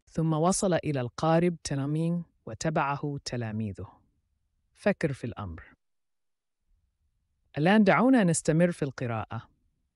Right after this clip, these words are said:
ما هي الكلمة التالية في الآية أربعة وعشرين؟ فجأة أو بعد ذلك على الفور. مهما كانت ترجمتك. لذا لم يستغرق الأمر وقتًا طويلًا،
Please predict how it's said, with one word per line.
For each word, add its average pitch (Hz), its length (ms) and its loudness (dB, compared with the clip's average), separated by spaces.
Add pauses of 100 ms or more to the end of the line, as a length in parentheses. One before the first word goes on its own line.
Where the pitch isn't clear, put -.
(400)
ما 185 200 2
هي 214 200 4
الكلمة 185 420 2
التالية 160 540 0
في 151 160 -6
الآية 147 400 -2 (140)
أربعة 120 200 -6
وعشرين؟ 101 420 -10 (960)
فجأة 220 440 2 (220)
أو 139 100 -2
بعد 160 240 2
ذلك 165 520 0 (100)
على 127 320 -6 (180)
الفور. 101 640 -10 (1500)
مهما 139 340 -2
كانت 147 400 -2
ترجمتك. 123 840 -6 (800)
لذا 156 420 2 (280)
لم 196 160 4
يستغرق 226 520 2
الأمر 180 380 2
وقتًا 156 460 0
طويلًا، 127 560 -2